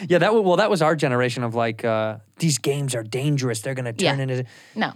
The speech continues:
Speaker 1: like, "This is, this is just a fantasy town. It's
Speaker 2: So,
Speaker 1: fake."
Speaker 2: honestly, you know what's dangerous is kids being in their room alone, being filled with anger, not talking about their feelings, the parents
Speaker 1: Mm-hmm.
Speaker 2: going, "Oh, well, I'm sure they're fine."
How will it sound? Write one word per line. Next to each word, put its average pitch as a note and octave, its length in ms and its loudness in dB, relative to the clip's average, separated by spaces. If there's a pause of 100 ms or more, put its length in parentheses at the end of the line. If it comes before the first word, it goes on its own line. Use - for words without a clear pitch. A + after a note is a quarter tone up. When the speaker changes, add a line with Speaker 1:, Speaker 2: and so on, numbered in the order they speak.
(120)
Speaker 1:
like, A#2 220 -12
"This C#3+ 220 -2
is, C#3+ 80 -8
this D3+ 200 -2
is D#3 120 -2
just - 240 -2
a D#3 40 -6
fantasy C#3+ 520 -2
town. C3 560 -4 (160)
It's - 180 -8
Speaker 2:
So, - 80 0
Speaker 1:
fake." - 540 -4
Speaker 2:
honestly, D#4+ 640 0 (120)
you A#3+ 120 0
know B3 80 2
what's C4 180 -2
dangerous A#3+ 540 0
is G3+ 180 -2
kids G3+ 420 -4
being F#3 200 0
in A3 80 0
their A#3 120 2
room G3 220 0
alone, D3+ 480 0
being E3 240 -2
filled E3 320 -2
with G#3 160 0
anger, C#3+ 560 -2
not E3+ 340 2
talking F3 360 -2
about E3 180 0
their D3+ 140 -2
feelings, D3+ 520 -4
the C#3+ 80 -4
parents D3+ 280 -2
Speaker 1:
Mm-hmm. C3+ 160 -4
Speaker 2:
going, - 20 -2
"Oh, F3+ 120 2
well, E3 260 2
I'm D#3 100 -2
sure F3 180 -2
they're D#3 140 0
fine." C#3 540 -2